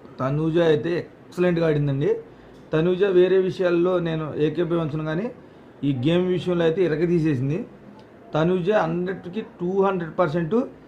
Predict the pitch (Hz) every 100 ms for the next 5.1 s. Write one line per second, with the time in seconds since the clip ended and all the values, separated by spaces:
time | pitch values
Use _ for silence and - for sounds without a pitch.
0 | - - 135 147 - - 208 202 190 190
1 | 170 156 151 214 - - - - - -
2 | 135 143 143 - 156 147 170 180 175 175
3 | 156 156 156 151 147 170 165 160 151 151
4 | 160 151 151 156 160 - 139 143 151 165
5 | 147